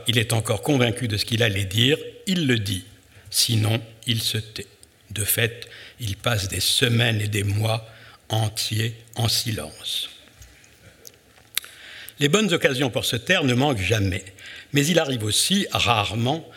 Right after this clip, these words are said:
que Monsieur Palomar regrette de ne pas avoir énoncé quelque chose qu'il aurait pu dire en temps opportun. Il s'aperçoit que les faits ont confirmé ce qu'il pensait et que, s'il avait alors exprimé sa pensée,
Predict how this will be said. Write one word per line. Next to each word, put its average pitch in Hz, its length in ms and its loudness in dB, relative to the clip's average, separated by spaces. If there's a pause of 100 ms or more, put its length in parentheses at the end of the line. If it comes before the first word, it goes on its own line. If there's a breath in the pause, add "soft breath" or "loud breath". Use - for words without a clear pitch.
(560 loud breath)
que - 80 2
Monsieur 123 380 4
Palomar 120 720 0
regrette 113 760 2
de 123 80 2
ne 123 100 4
pas 120 200 0
avoir 107 280 0
énoncé 117 720 2
quelque 110 340 0
chose 113 560 -2
qu'il 117 200 2
aurait 107 180 2
pu 104 220 -6
dire 113 360 2
en 98 120 0
temps 120 320 0
opportun. 104 520 -4 (1160 loud breath)
Il 104 100 -2
s'aperçoit - 1040 0
que - 80 -2
les 107 160 2
faits - 440 2
ont 117 120 0
confirmé 120 580 0
ce - 140 0
qu'il 117 260 -4
pensait 135 520 -2 (380 loud breath)
et 196 160 4
que, 170 340 2 (200 loud breath)
s'il 175 300 2
avait 139 340 2
alors 120 280 4
exprimé 120 600 2
sa 104 160 -2
pensée, 107 520 -2